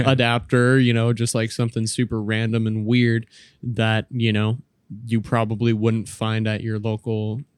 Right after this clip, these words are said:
Speaker 2: electronics store.
Speaker 1: Yeah.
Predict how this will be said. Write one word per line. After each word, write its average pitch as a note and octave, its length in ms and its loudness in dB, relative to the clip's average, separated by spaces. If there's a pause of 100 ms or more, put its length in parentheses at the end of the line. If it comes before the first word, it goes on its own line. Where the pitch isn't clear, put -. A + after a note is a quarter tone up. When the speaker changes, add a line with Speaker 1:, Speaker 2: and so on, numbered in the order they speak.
(520)
Speaker 2:
electronics A2+ 680 -4
store. - 360 -14 (1700)
Speaker 1:
Yeah. B2+ 600 4